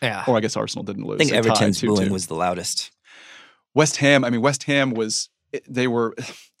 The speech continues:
Speaker 2: they were applauding Chelsea fans, uh, chanting, "You're getting sacked in the morning." And
Speaker 1: Yeah.
Speaker 2: they were, and they were politely, uh, you know, joyously applauding.
Speaker 1: And what was t-, Tottenham fans were singing, "How shit are you? We're winning away." Like, they,
Speaker 2: <laughs>
Speaker 1: like, they were just getting, like, completely dunked on.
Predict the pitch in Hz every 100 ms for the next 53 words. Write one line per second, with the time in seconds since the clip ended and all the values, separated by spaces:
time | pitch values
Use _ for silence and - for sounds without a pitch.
0 | _ _ _ _ 147 143 123 - 147 151
1 | 143 117 131 120 113 - 110 110 - -
2 | 120 113 110 110 - - 110 110 110 104
3 | 117 107 107 - 107 - 110 110 110 107
4 | - - - 127 113 110 123 120 113 -
5 | 120 120 117 113 110 117 110 113 135 -
6 | 131 127 117 117 107 107 107 104 117 -
7 | 180 170 165 151 - 139 147 131 139 143
8 | 139 147 135 131 123 139 131 123 123 -
9 | 117 123 120 - 127 123 120 123 117 107
10 | 117 110 110 110 107 120 131 - 131 -
11 | 135 127 123 151 139 127 175 170 165 165
12 | 160 143 123 110 104 - - 131 135 139
13 | 113 113 117 117 113 107